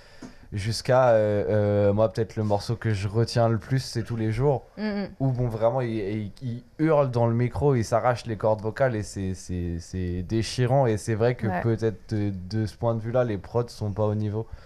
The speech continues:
Speaker 1: Après, pour, euh, pour parler plus généralement de l'album, pour moi, en fait, il y a un mot qui le, qui, qui est, qui est un peu devenu désuet dans le rap français, qu'on disait beaucoup avant, mais c'est il représente.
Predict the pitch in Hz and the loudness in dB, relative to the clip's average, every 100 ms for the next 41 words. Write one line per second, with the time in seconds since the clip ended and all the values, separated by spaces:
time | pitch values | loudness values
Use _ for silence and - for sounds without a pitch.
0 | - - - - 113 110 131 123 117 104 | -20 -18 -8 0 0 0 -4 -4 -4 0
1 | 110 104 92 101 - 113 117 117 113 113 | 2 0 -4 -10 0 2 2 0 -4 -6
2 | 110 113 110 110 110 113 104 107 107 107 | -4 -2 2 2 2 -2 0 2 2 2
3 | 139 139 120 110 127 127 107 117 - 110 | 0 0 -2 -2 2 2 0 -6 -2 0
4 | 104 104 113 123 - 113 107 101 98 92 | 0 -2 -4 -4 -6 -8 -4 -2 -2 -4
5 | - 101 92 87 80 80 - - 87 80 | -8 -8 -6 -6 -6 -10 -14 -10 -8 -8
6 | - - - - - - - 117 113 110 | -10 -16 -20 -20 -20 -20 -4 2 2 2
7 | 135 135 123 110 117 110 123 117 104 120 | 2 4 2 0 -4 -2 -2 -2 0 2
8 | 113 110 120 131 123 113 110 107 110 127 | 0 -2 0 2 2 2 2 4 2 0
9 | 113 143 123 117 104 110 104 113 98 95 | -4 -6 -4 -6 -4 -4 -4 -6 -8 -10
10 | 110 110 120 113 131 151 120 - 113 107 | -10 -8 2 2 4 0 -2 -2 -2 0
11 | 113 120 107 104 85 | -2 -2 0 -2 -4